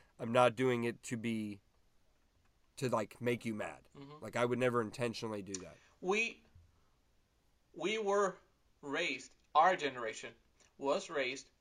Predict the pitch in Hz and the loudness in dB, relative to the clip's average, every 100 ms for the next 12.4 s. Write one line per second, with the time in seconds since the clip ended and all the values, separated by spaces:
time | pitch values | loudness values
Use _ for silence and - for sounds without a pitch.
0 | _ 139 131 123 127 - _ _ _ _ | _ -6 -4 -4 -4 -8 _ _ _ _
1 | _ _ 165 156 - _ - 139 - - | _ _ -14 -12 -16 _ -16 -12 -10 -12
2 | - _ _ _ _ _ _ _ _ _ | -18 _ _ _ _ _ _ _ _ _
3 | _ _ _ _ _ _ 147 196 - _ | _ _ _ _ _ _ -4 -4 -6 _
4 | _ _ 160 151 143 - - 143 131 147 | _ _ -8 -6 -8 -14 -8 -4 -4 -6
5 | 139 127 120 143 190 127 113 - - - | -10 -14 -10 -6 -4 -4 -6 -8 -14 -12
6 | - - - - - _ _ _ _ _ | -12 -12 -14 -16 -18 _ _ _ _ _
7 | _ _ _ - - 147 131 - _ _ | _ _ _ -8 4 6 4 -2 _ _
8 | _ - _ 160 160 175 196 180 170 127 | _ -20 _ -12 -8 -6 -6 -2 0 0
9 | - - _ _ 202 - - _ _ _ | -4 -12 _ _ 0 0 -4 _ _ _
10 | _ _ _ _ _ _ _ 139 135 127 | _ _ _ _ _ _ _ -10 -8 -10
11 | 139 139 120 - 120 - - _ _ _ | -12 -12 -12 -6 -6 -6 -10 _ _ _
12 | 135 123 - - | -10 -10 -10 -12